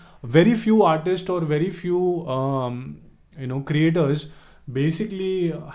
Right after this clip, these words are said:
have, um, have songs or, you know, content related to, uh, p-, music pieces related to something which is, which can really elevate you from where you are right now. And that is not their responsibility. They are just creating what is coming to their heart and mind.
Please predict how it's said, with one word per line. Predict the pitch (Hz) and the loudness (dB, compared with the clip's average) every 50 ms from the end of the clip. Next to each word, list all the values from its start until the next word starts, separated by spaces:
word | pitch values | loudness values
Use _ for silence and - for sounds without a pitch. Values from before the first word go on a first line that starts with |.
| - | -8
have, | - 143 147 160 170 170 170 165 - - - - - - - - _ _ - _ - _ _ _ _ _ _ _ - 143 | -4 0 0 2 2 0 0 -2 -4 -8 -16 -20 -20 -20 -20 -20 _ _ -20 _ -20 _ _ _ _ _ _ _ -12 -8
um, | 131 127 123 123 120 120 117 117 117 120 127 127 - | -6 -4 -4 -4 -4 -6 -6 -6 -8 -10 -12 -12 -6
have | 147 147 151 160 156 | -4 -2 -2 -2 -2
songs | 151 - 160 147 143 151 156 156 147 139 | -2 0 0 2 2 2 2 2 2 0
or, | 143 139 139 135 131 - - - - _ - - | 0 0 0 -4 -4 -8 -14 -20 -20 _ -10 -4
you | 127 | -4
know, | 139 139 | -4 -2
content | 139 139 135 147 160 185 175 160 143 147 | -2 -4 -4 -4 -2 0 0 0 0 0
related | 139 139 139 151 156 147 160 160 151 - | 0 0 0 0 0 0 -2 -2 -4 -2
to, | - 147 143 143 135 131 127 123 127 - - 123 120 | -2 -2 0 0 0 -2 -2 -6 -8 -8 -8 -8 -8
uh, | 117 117 117 117 117 120 120 - | -6 -8 -8 -8 -10 -12 -12 -6
p-, | - 139 | -4 -2
music | 127 123 135 147 156 185 175 165 | 0 2 2 2 2 0 -4 -2
pieces | - 160 160 151 160 170 160 151 135 131 | -2 -2 0 0 2 2 2 2 0 -2
related | 120 127 135 139 151 156 151 160 165 151 - | -2 -2 0 0 0 0 0 -2 -4 -4 -2
to | 160 156 | -4 -4
something | 147 - 143 131 139 143 165 165 160 | -4 -2 -4 -4 -4 -2 -2 0 0
which | 147 139 135 143 | 0 -2 -2 -2
is, | 151 156 151 156 - - - - - _ - | -2 -2 -2 -4 -10 -14 -20 -20 -20 _ -6
which | 135 147 156 - | -2 -2 -2 -2
can | - 220 214 214 196 | 0 0 0 0 0
really | 151 143 156 175 190 196 202 202 | -2 0 0 0 0 0 -4 -4
elevate | 156 139 143 160 165 175 175 175 170 - - - - - - - _ _ - | -4 -2 0 2 4 4 4 4 2 -2 -10 -16 -20 -20 -20 -20 _ _ -8
you | 131 139 151 160 | -2 0 0 0
from | 151 156 160 160 156 143 | 0 0 -2 -2 0 0
where | 135 135 135 | 0 0 0
you | 139 143 135 | 0 0 0
are | 127 123 120 123 120 | 0 -2 -2 -4 -6
right | 113 113 113 113 113 - - | -8 -12 -14 -14 -18 -20 -20
now. | - _ _ - _ _ _ _ _ - - - - - | -20 _ _ -20 _ _ _ _ _ -20 -20 -20 -16 -6
And | - 151 165 165 | -2 2 2 4
that | 151 147 147 156 | 4 4 2 2
is | 196 208 185 | 0 0 2
not | 170 170 180 202 185 156 123 | 2 2 2 2 0 -2 0
their | 139 143 156 175 | 2 4 4 4
responsibility. | 170 165 - - - 143 127 127 - - 127 120 117 113 113 117 117 | 4 2 0 0 -4 -6 -6 -6 -6 -8 -8 -8 -8 -8 -8 -6 -8
They | 113 117 143 | -4 -2 0
are | 175 196 | 0 0
just | 196 214 - - | 0 -2 -6 -6
creating | - 151 143 143 147 147 170 165 | -4 -4 -2 0 0 2 2 2
what | 147 147 147 151 | 2 0 0 -2
is | 151 151 | -4 -4
coming | - 139 135 143 147 151 | -6 -6 -4 -4 -4 -2
to | 143 151 | -2 -2
their | 147 151 147 | -4 -4 -4
heart | 120 120 117 123 131 | -6 -6 -8 -8 -8
and | 139 135 127 | -10 -10 -10
mind. | 120 117 - 139 147 147 | -10 -12 -14 -14 -18 -20